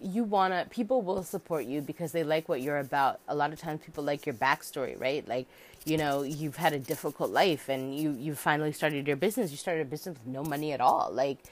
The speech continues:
you know, people like stories. I remember a prima donna, eighty-seven, like, her story was really touching to people, right? She had two kids, pretty young. Um,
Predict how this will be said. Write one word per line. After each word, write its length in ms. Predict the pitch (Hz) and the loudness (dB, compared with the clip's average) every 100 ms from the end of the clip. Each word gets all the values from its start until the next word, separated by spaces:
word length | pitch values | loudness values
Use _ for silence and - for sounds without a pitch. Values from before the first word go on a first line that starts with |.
| - - - | -20 -20 -4
you 100 | 175 | 2
know, 220 | 175 175 180 | 4 4 2
people 360 | - 277 311 220 | -2 0 2 4
like 280 | 165 156 | 2 0
stories. 380 | - 175 160 127 | -4 0 2 2
I 80 | 90 | 0
remember 340 | 156 165 170 | 0 0 0
a 60 | 160 | 0
prima 280 | - 185 160 | -2 -4 0
donna, 240 | 151 147 | 0 0
eighty-seven, 640 | 107 147 135 - 147 131 127 | -4 -6 -4 -4 -2 -2 -4
like, 160 | 123 | -6
her 80 | 156 | -10
story 200 | - 147 | -6 -4
was 220 | 143 131 | -4 -6
really 180 | 131 135 | -6 -6
touching 380 | - 156 - 143 | -6 -8 -8 -10
to 100 | - | -10
people, 280 | - 120 117 | -12 -10 -8
right? 280 | 120 127 139 - - - | -4 -2 -4 -10 -14 -12
She 120 | - | -6
had 100 | 156 | -6
two 160 | - 214 | -4 -6
kids, 420 | - 208 185 170 | 2 4 4 0
pretty 220 | - 185 | -4 -2
young. 500 | 185 156 156 151 156 - - - - | 0 2 2 0 -2 -6 -12 -14 0
Um, 640 | 147 156 151 147 143 | 4 4 4 0 -4